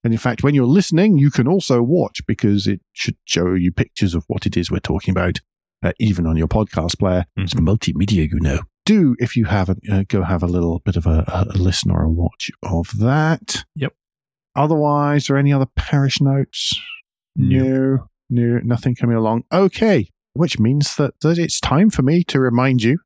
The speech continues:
Speaker 1: that between now and next week, you can give us any feedback, share your thoughts of the show at Motoring Podcast on Twitter and Instagram,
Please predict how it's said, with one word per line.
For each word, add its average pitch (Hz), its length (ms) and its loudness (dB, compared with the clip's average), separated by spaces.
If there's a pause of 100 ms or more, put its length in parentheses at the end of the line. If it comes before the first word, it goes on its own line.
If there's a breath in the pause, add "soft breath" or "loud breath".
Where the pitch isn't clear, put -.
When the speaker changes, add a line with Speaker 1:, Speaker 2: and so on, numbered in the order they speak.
(120)
Speaker 1:
that 123 180 -2
between 113 360 0
now 107 260 2
and 92 300 0
next - 280 -2
week, 156 220 0
you 117 80 0
can 101 200 -2
give 95 160 -4
us 87 120 -4
any 90 120 0
feedback, 123 420 -2
share - 200 -2
your 90 100 0
thoughts - 340 -2
of 98 60 -2
the 95 40 0
show 107 260 0
at 143 140 -2
Motoring 156 380 0
Podcast 107 480 -2
on 95 120 -2
Twitter 107 200 -2
and 104 80 0
Instagram, 143 320 -2